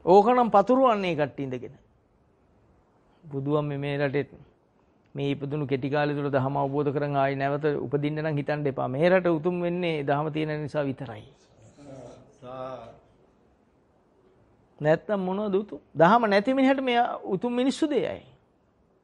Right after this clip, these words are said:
දැන් ඔබ කියනවා අපිට බනිනකොට ඔන්න දැන් හිතෙනවා අයියෝ අර මිනිහා බනින ඔබ දහම මොකුත් දන්නේ නැහැ. අපි බනිනකොට අපි දන්නවද දහම?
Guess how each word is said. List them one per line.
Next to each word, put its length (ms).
දැන් 220
ඔබ 200
කියනවා 440
අපිට 260
බනිනකොට 560
ඔන්න 220
දැන් 260
හිතෙනවා 360
අයියෝ 340
අර 100
මිනිහා 300
බනින 220
ඔබ 160
දහම 340
මොකුත් 260
දන්නේ 180
නැහැ. 140
අපි 180
බනිනකොට 380
අපි 180
දන්නවද 400
දහම? 220